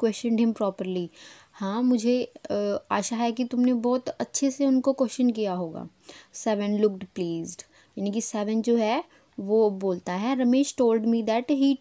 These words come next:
takes two meals for mister नाथ every morning and evening।" उसने कहा कि मैं ना हर रोज़ जो है दो बार उनको खाना देने के लिए जाता हूँ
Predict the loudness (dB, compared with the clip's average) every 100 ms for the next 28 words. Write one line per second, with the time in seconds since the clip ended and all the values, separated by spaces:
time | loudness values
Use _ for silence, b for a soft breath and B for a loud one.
0 | _ 0 0 -4 -12 -6 2 6 8 6
1 | 4 -2 -4 -4 -2 -4 -6 -6 -8 -6
2 | -4 -2 -2 0 -2 -4 -4 -4 -6 -6
3 | -6 -8 B B B B B -14 -8 0
4 | 0 2 0 0 -2 0 0 2 2 0
5 | -4 _ 0 0 2 2 2 0 -2 -2
6 | -2 -4 -6 B B B -20 _ _ _
7 | -20 -20 -20 _ -6 -2 2 2 2 2
8 | 4 2 0 -2 0 0 0 -2 -2 -2
9 | -2 -4 -6 -4 0